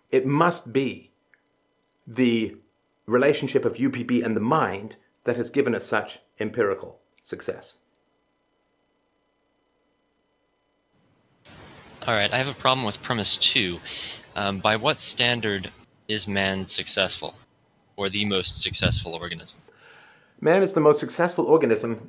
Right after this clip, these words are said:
Speaker 1: because we can live anywhere in the world, because we have science and engineering and concepts, and so we can live anywhere in the world. As far as I know,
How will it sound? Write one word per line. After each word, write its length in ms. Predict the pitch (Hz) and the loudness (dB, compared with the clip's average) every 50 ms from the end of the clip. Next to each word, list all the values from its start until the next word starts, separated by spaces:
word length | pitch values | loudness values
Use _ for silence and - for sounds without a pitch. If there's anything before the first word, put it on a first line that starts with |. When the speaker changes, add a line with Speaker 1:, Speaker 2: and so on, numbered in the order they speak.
| - 127 | -8 -4
Speaker 1:
because 720 | 123 135 127 - - 151 165 131 101 98 98 98 - - - _ _ _ _ _ _ _ _ - | -4 -4 -4 -6 -4 -2 -2 0 0 -2 -4 -8 -12 -14 -18 _ _ _ _ _ _ _ _ -10
we 240 | - 123 120 151 160 | -6 -2 0 0 0
can 320 | 156 - 139 117 110 110 | 0 2 2 2 2 4
live 140 | 120 131 104 | 4 4 6
anywhere 460 | 117 117 110 92 - - - - - _ _ _ _ _ _ _ _ _ _ _ _ _ _ _ _ _ _ | 6 4 4 2 -2 -4 -8 -10 -14 _ _ _ _ _ _ _ _ _ _ _ _ _ _ _ _ _ _
in 180 | 117 120 113 104 | 0 2 2 2
the 80 | 101 | 2
world, 400 | 92 95 87 85 85 - - - _ - | 2 2 0 0 -2 -10 -16 -20 _ -10
because 280 | 117 - 139 117 - | -2 0 0 0 0
we 140 | - 107 98 | -2 -4 -4
have 340 | 107 95 90 92 - - - _ _ _ _ _ _ _ _ _ _ _ _ | -2 -4 -4 -6 -8 -12 -20 _ _ _ _ _ _ _ _ _ _ _ _
science 420 | _ - 107 104 98 98 92 - | _ -2 0 0 0 0 -2 -4
and 240 | - 87 90 87 90 | -8 -8 -8 -6 -4
engineering 480 | 101 107 95 92 98 95 92 92 87 87 | -4 -4 -4 -2 -2 0 0 0 0 -2
and 80 | 85 | -4
concepts, 540 | - - 98 101 95 - - 90 - - - | -4 -2 -2 -2 0 -2 -4 -6 -6 -8 -10
and 80 | 98 92 | -8 -2
so 140 | - 107 110 | -2 0 0
we 100 | 123 139 | 2 2
can 140 | 120 107 | 2 4
live 200 | 113 127 - - - | 4 4 2 2 2
anywhere 460 | 110 117 117 92 82 - - - - - _ - - _ _ _ - | 0 2 2 0 -2 -6 -10 -12 -16 -18 _ -20 -20 _ _ _ -2
in 120 | 110 110 | -2 0
the 80 | 104 95 | 0 0
world. 280 | 90 95 95 101 101 98 | 0 0 0 0 0 -2
As 100 | 92 - | -4 -2
far 180 | - 104 98 | 0 0 0
as 120 | 92 90 98 | 0 0 -2
I 40 | |
know, 400 | 90 92 92 92 90 90 87 - | -2 -2 -2 -2 -2 -2 -4 -6